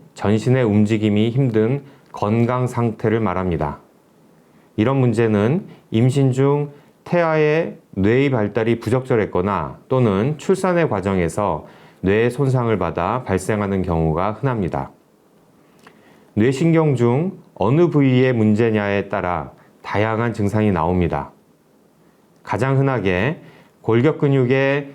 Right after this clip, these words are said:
협응의 문제, 사지의 경직 또는 저긴장 등의 형태로 나타나고 시력과 청력의 문제, 지적장애, 뇌전증 등을 동반하기도 합니다.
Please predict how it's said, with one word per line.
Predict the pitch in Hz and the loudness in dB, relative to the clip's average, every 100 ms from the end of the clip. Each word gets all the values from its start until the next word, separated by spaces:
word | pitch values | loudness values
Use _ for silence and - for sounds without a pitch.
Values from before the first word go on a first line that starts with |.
| - | -14
협응의 | - 185 180 165 120 | -4 0 2 2 2
문제, | 98 82 82 73 - _ _ _ _ | 2 2 0 -2 -10 _ _ _ _
사지의 | - 110 107 123 120 | -8 -6 -2 0 0
경직 | 107 101 90 98 120 - | 0 -2 2 0 0 -2
또는 | 120 98 82 73 - | 0 2 0 -4 -8
저긴장 | - 104 113 107 98 80 73 - - _ - | -4 -2 2 2 0 -4 -10 -14 -20 _ -2
등의 | 98 104 | 0 2
형태로 | 117 135 131 117 123 | 0 -2 0 0 0
나타나고 | 98 - 110 98 78 104 92 76 - - - - - | -2 -4 -2 -2 0 0 -2 -4 -12 -20 -20 -20 -12
시력과 | - 170 170 170 - 156 151 | -2 0 0 -2 -2 0 0
청력의 | 151 170 165 139 131 | -2 0 2 2 0
문제, | 98 87 87 90 165 220 _ _ _ - | 0 0 0 0 -2 -6 _ _ _ -6
지적장애, | 113 - 139 135 113 95 82 69 - _ - | -4 -2 -4 -2 -4 -2 -2 -4 -12 _ -4
뇌전증 | 95 107 117 110 - 95 85 80 - | 0 2 0 -2 0 0 2 -2 -2
등을 | 95 87 90 123 | 0 2 2 0
동반하기도 | 101 101 110 104 92 85 90 | 0 0 0 -2 -2 0 0
합니다. | 95 82 71 67 | 0 -2 -2 -8